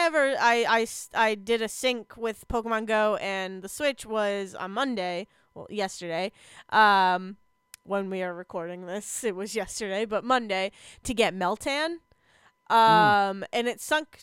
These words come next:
Speaker 1: no problem. I moved over a Horsey because I di-, hadn't cut, caught a Horsey yet, even though I don't think it's a version exclusive at all. Um, but I moved over a Horsey and then caught a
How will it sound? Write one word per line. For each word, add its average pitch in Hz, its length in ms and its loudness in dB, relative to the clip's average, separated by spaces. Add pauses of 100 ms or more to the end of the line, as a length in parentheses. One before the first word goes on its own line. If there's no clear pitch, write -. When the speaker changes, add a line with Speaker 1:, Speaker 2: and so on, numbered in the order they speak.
Speaker 1:
no 240 200 -6
problem. 208 800 0 (240)
I 202 340 0 (480)
moved 240 300 -2
over 220 240 0
a - 40 -4
Horsey 214 600 -2
because 190 300 -8
I 190 120 -2
di-, 190 180 -6
hadn't 190 340 -2
cut, 202 180 -6 (120)
caught 190 300 -2
a - 40 -4
Horsey 208 360 -6
yet, 180 320 -4
even 190 160 -12
though 180 180 -6
I 180 100 -2
don't 180 220 -10
think 175 140 -10
it's 175 140 -12
a 175 40 -12
version 175 340 -8
exclusive 180 640 -10
at 180 220 -4
all. 160 260 -6 (460)
Um, 202 720 2 (300)
but 214 180 -2
I 208 120 6
moved 226 280 2
over 226 260 2
a 214 60 2
Horsey 214 600 -4
and 196 180 -6
then 190 200 -6
caught 208 320 -4
a 202 240 -6